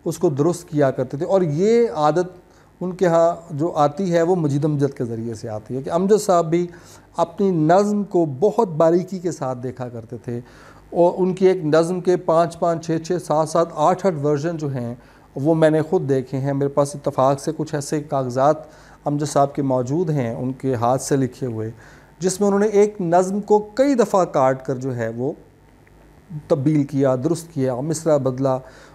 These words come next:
और इस बहुत सी मिसालें हैं। तो इस किताब में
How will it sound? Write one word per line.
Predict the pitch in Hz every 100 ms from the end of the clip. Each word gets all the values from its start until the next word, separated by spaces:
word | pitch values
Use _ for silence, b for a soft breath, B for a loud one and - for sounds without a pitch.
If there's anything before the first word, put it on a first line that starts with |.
| -
और | 208 180
इस | 208 -
बहुत | 160 202 190
सी | 185
मिसालें | 143 - 110 113
हैं। | 143
तो | 226
इस | 220
किताब | - 214 185 202
में | 220 220